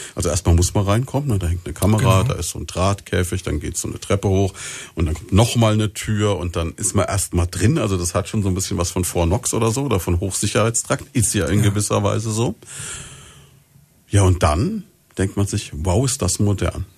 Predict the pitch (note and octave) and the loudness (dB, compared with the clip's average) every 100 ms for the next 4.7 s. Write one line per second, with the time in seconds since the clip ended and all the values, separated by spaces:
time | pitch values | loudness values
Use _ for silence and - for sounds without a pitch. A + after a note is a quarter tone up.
0 | _ G2+ F2+ - E2 D2 - F#2 E2+ - | _ -2 0 2 0 0 0 0 0 -2
1 | - F2+ - E2+ D2+ - F#2 - - - | -2 -2 0 -2 -2 -4 -4 -6 -10 -20
2 | _ _ _ - E2 G2+ F2 - E2 - | _ _ _ -4 2 4 2 2 0 2
3 | E2 D2 D2+ D2+ - D#2 C#2+ - D#2 D2+ | 2 2 0 -2 0 2 0 -2 -2 0
4 | D#2+ D2+ - D#2 D#2+ - | 2 0 0 -4 -4 -6